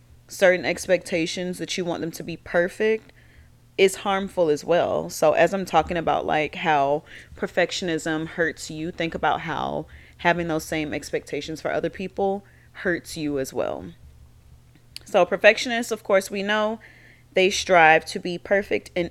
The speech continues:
every aspect of their life. They, they don't wanna make mistakes. They don't wanna fail because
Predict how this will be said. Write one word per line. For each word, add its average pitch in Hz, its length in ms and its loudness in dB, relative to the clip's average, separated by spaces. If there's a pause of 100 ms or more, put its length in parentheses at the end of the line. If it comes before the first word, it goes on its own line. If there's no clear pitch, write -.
(100)
every 175 380 4
aspect 160 640 2
of 156 140 -2
their 135 180 2
life. 80 480 -6 (400)
They, 170 1040 6 (720)
they 160 240 2
don't 143 220 0
wanna 156 160 0
make 143 180 -6
mistakes. 202 480 -2
They 147 140 -4
don't 139 180 -8
wanna 143 200 -8
fail 170 400 4
because 160 540 -2